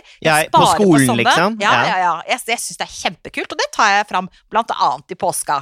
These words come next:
Speaker 1: Så kan det plutselig komme <laughs> et lite Jesus-bilde, eh, i enden av, eh, av langbordet, da. Jeg synes det er fint, og så er jo jeg litt,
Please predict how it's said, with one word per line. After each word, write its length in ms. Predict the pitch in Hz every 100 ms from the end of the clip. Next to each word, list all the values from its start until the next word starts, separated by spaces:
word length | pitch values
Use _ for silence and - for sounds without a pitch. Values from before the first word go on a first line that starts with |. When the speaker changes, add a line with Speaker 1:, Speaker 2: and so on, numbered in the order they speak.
| - -
Speaker 1:
Så 160 | - 381
kan 220 | 311 233
det 80 | 247
plutselig 300 | 277 - 202
komme 240 | 254 214 294 - -
<laughs> 160 | -
et 160 | - 311
lite 460 | 330 302 - 240 233 - - 359
Jesus-bilde, 960 | 214 233 240 - 262 220 254 214 233 269 - - - -
eh, 280 | 240 233
i 180 | 240 262 262
enden 460 | 262 240 185 185
av, 400 | - 180 180 185
eh, 280 | 190 190 185 180 180 180
av 160 | 208 214
langbordet, 500 | 262 196 156 156 254
da. 100 | 226 _
Jeg 160 | - 294
synes 160 | 254 -
det 80 |
er 100 | 240
fint, 220 | - 285 -
og 80 | 233
så 120 | 311 - _ _
er 220 | 185 180 190
jo 80 |
jeg 240 | 208 202 208
litt, 380 | 202 - -